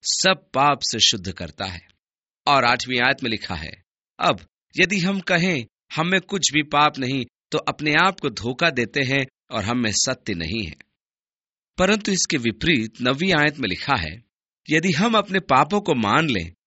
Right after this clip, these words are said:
तो वह हमारे पापों को क्षमा करने और हमें सब अधर्म से शुद्ध करने में विश्वास योग्य और धर्मी है।"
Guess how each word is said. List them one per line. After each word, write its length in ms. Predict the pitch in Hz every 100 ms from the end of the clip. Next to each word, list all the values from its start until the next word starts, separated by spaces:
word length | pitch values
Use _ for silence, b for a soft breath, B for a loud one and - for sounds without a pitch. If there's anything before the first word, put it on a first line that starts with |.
| -
तो 100 | 135
वह 140 | 135
हमारे 320 | 127 139 139
पापों 400 | 131 131 135 151
को 100 | 135
क्षमा 420 | 120 - 131 139 147
करने 440 | 131 117 113 98 _ _ -
और 120 | -
हमें 220 | 123 147
सब 300 | 156 - 220 196 -
अधर्म 360 | 117 117 147
से 180 | 143 131
शुद्ध 340 | - 151 123
करने 380 | 120 110 107 131
में 160 | 135 117 - _ -
विश्वास 720 | 107 123 - 117 135 - 107
योग्य 380 | 113 120 107 107 - _ 82
और 180 | 98
धर्मी 420 | 80 87 85 110 127
है।" 360 | 87 - -